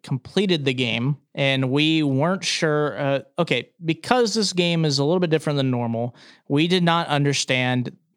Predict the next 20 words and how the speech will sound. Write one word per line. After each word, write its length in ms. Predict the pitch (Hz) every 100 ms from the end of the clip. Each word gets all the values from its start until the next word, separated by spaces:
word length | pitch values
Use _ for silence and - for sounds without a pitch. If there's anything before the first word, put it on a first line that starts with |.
| _ -
how 380 | - 139 131
this 240 | 135 135 131
game 220 | 135 127
was 100 | 123
gonna 160 | 123 120
flow, 460 | - - - 160 -
right? 300 | 131 135 127
We 140 | 147
thought 180 | 143 147
it 40 |
was 120 | 139 131
mostly 280 | 160 175
narrative, 320 | 165 147 147 139
but 80 |
we 100 | 143
knew 180 | 147 180
there 120 | 185
was 80 | 175
some 120 | 175 147
puzzling. 520 | 143 135 131 135